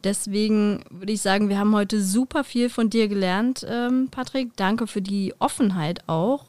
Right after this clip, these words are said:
Ähm, das ist ja nicht selbstverständlich, dass man so viele Insights bekommt. Leute, folgt dem Patrick auf LinkedIn, da gibt's noch mehr coole Einblicke in seine Arbeit und folgt natürlich auch der Tagesschau auf den genannten Plattformen, am liebsten auf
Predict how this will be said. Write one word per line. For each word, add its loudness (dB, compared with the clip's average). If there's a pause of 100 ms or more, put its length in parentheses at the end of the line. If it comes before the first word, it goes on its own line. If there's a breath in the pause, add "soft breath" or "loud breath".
Ähm, -8 (100)
das -6
ist -6
ja 0
nicht 0
selbstverständlich, 0
dass -4
man -2
so 0
viele 0
Insights -2
bekommt. 0 (580 loud breath)
Leute, 2
folgt 0
dem 2
Patrick -4
auf -4
LinkedIn, -2
da 2
gibt's -6
noch -4
mehr 2
coole 0
Einblicke 2
in 0
seine -2
Arbeit 0
und 0
folgt -2
natürlich -4
auch -8
der -6
Tagesschau 0
auf -8
den 2
genannten -2
Plattformen, 0
am 0
liebsten -6
auf -4